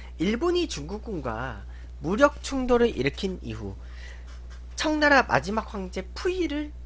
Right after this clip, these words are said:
허수아비로 내세워서 만주국을 세워요. 만주사변이에요.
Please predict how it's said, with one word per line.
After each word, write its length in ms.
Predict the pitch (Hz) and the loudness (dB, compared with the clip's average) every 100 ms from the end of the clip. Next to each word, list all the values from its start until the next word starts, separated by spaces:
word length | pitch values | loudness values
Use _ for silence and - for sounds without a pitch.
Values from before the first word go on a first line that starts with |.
| - | -4
허수아비로 540 | 339 330 359 339 277 196 | -4 2 2 2 -2 -2
내세워서 720 | 120 - 127 113 226 294 - - | -2 0 -2 0 0 -2 -2 4
만주국을 560 | 131 135 160 214 151 110 | 6 6 2 0 0 -4
세워요. 300 | 104 - - - - - - - | -6 -6 -6 -10 -12 -10 -12 -6
만주사변이에요. 920 | - 143 175 214 170 151 104 104 185 | 4 4 4 0 2 0 -2 -4 -6